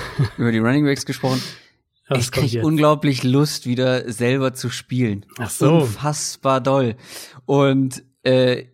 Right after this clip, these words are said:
Speaker 2: ich hab ja nie Tackle-Football gespielt, sondern neun gegen neun Flag-Football. Ja, das
Speaker 1: Mhm.
Speaker 2: ist, äh, in vielen Teilen dem normalen Tackle-Football sehr ähnlich, außer halt das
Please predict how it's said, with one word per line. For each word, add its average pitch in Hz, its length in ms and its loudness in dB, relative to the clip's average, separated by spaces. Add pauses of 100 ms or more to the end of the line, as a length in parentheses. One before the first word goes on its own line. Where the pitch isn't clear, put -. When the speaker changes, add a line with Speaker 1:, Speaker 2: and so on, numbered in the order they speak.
(100)
Speaker 2:
ich 120 140 -2
hab 131 140 0
ja 135 80 2
nie 135 160 0
Tackle-Football 147 680 -4
gespielt, 156 500 -4 (420)
sondern 127 360 0
neun 175 340 2
gegen 165 240 0
neun 143 320 2
Flag-Football. - 920 -6 (160)
Ja, 120 200 -2
das 123 160 0
Speaker 1:
Mhm. 123 80 0
Speaker 2:
ist, - 260 -6
äh, 147 140 2
in 143 180 0
vielen 190 600 2 (340)
Teilen 139 720 0 (320)
dem 123 360 2
normalen 123 400 2
Tackle-Football 117 680 -4
sehr 117 160 0
ähnlich, 123 320 0
außer 113 240 -4
halt 110 380 -6
das - 260 -10